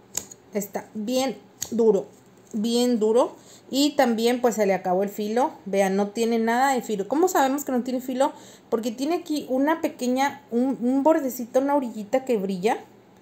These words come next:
Bien pequeñita, yo creo que será menos de medio milímetro. Y ahí se ve donde está como, este, dividida. Entonces, ah, está bien duro. Bueno, luego me compré este, porque salieron los camaleón.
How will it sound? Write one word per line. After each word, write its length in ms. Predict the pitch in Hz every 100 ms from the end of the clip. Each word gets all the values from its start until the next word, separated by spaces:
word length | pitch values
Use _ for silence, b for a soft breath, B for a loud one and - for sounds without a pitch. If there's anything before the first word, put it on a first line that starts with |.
| b b -
Bien 320 | 202 285 359
pequeñita, 500 | 381 311 247 247 269
yo 140 | 277 269
creo 160 | 269
que 60 | -
será 200 | 269 226
menos 460 | 226 233 247 269
de 60 | 262
medio 260 | 220 220 247
milímetro. 640 | 233 196 202 202 254 - - B B B B -
Y 280 | 247 262 269 226
ahí 180 | 220
se 140 | 220 254
ve 120 | 240
donde 220 | 233 233
está 240 | 214 208 202
como, 460 | 220 202 190 175 190
este, 560 | 185 175 165 - - 175
dividida. 760 | 170 165 165 165 170 180 170 - - - B B B
Entonces, 440 | 208 196 220 247 262 - - - - - -
ah, 160 | - - - - - -
está 340 | - - 285 -
bien 200 | 277 254
duro. 180 | 202 - 202
Bueno, 280 | 202 175 - B B -
luego 280 | 294 302 359
me 180 | 359 -
compré 600 | 226 208 240 240 254 - 226
este, 480 | 233 220 - - 165 -
porque 240 | 180 -
salieron 400 | 196 196 202 226
los 160 | 240 220
camaleón. 500 | 196 180 170 170 160